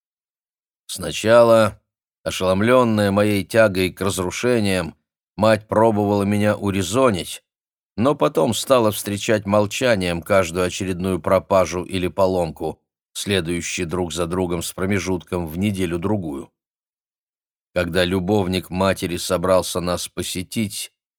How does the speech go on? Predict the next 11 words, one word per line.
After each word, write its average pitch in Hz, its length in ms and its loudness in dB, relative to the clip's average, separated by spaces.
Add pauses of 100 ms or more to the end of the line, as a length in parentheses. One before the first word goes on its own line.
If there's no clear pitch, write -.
(160)
и 92 40 -6
она 87 200 -2
сказала 101 580 4
мне 98 220 0
об 90 140 0
этом, 90 360 -2 (540)
я 113 160 4
ушел 117 400 2
из 87 140 -2
дома 110 340 2
заранее, 107 800 2